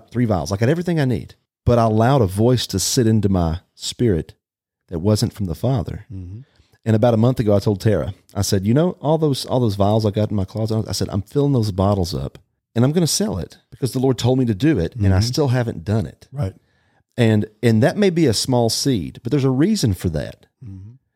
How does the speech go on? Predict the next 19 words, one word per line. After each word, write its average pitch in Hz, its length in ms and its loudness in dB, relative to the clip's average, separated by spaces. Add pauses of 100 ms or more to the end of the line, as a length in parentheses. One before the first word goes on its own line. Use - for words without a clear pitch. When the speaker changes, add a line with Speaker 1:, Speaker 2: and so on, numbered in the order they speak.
(160)
Speaker 1:
And 120 120 2
like 139 180 2
you 135 80 2
said, 127 380 0 (180)
w-, 113 200 -4
once 175 260 -2
I 98 80 0
went 117 220 -2
back 175 260 0
and 147 100 0
revisited 120 540 0
that, 95 140 2
I 80 140 -2
felt - 320 -6
something 107 280 -4
in 123 100 -4
me 107 100 0
go, 87 220 -6 (280)
Speaker 2:
Yeah. 98 220 -10